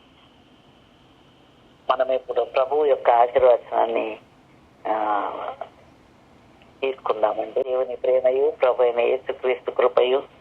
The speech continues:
పరిశుద్ధాత్మ దేవుని నిత్య సమాధానము, సహవాసము, ఆదరణ, కాపుదల ఆయన సన్నిధిలో తల వంచిన బిడ్డలకు, సకల పరిశుద్ధులకు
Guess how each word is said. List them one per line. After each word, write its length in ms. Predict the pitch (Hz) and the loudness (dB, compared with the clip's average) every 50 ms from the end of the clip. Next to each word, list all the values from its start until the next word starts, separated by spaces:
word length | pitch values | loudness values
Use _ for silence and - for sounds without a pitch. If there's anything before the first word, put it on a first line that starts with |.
| - _ _ - - - _ - | -20 _ _ -20 -20 -2 _ 2
పరిశుద్ధాత్మ 600 | 131 139 139 - - 143 151 160 151 147 - 151 147 | 2 2 2 -2 2 4 4 4 4 4 0 0 2
దేవుని 400 | 147 147 139 139 139 139 139 135 | 4 6 6 6 6 4 2 2
నిత్య 400 | 135 135 131 - - - 143 135 | 2 0 0 0 2 4 4 4
సమాధానము, 760 | - 135 127 123 131 135 135 135 135 131 131 131 139 143 135 - - | 4 2 2 4 4 4 6 4 4 4 2 2 2 0 2 4 4
సహవాసము, 720 | 117 113 113 127 123 120 120 - - 127 123 123 131 139 - - _ _ _ _ - - - - 117 | 4 6 6 4 4 4 2 2 0 0 2 2 0 0 -4 -10 _ _ _ _ -20 -20 -4 0 2
ఆదరణ, 560 | 123 131 135 135 143 131 131 135 135 131 131 | 2 4 4 4 4 4 4 2 2 2 0
కాపుదల 720 | 131 - 127 123 127 - - 131 139 - - - 113 104 - - - _ _ _ _ _ _ 127 | 0 2 2 2 2 0 0 2 2 2 4 4 2 2 -2 -8 -18 _ _ _ _ _ _ 2
ఆయన 240 | 127 135 139 139 135 | 2 2 2 2 0
సన్నిధిలో 520 | 135 - 143 139 147 156 156 156 151 151 | 2 0 0 2 2 2 2 4 2 2
తల 240 | 151 - 135 131 135 | 2 2 2 2 2
వంచిన 400 | 131 135 131 - - - 131 127 | 2 2 -2 -4 -2 0 2 2
బిడ్డలకు, 520 | 120 123 123 131 123 120 120 - 123 117 - - - _ _ _ _ _ _ - | 2 2 2 2 2 2 0 0 -2 -2 -2 -6 -14 _ _ _ _ _ _ 0
సకల 280 | 123 - - 147 156 | 2 2 4 4 4
పరిశుద్ధులకు 760 | 156 - 135 117 - - 117 107 - 113 - - - - - | 4 4 2 2 2 0 -2 0 0 0 0 0 0 -2 -6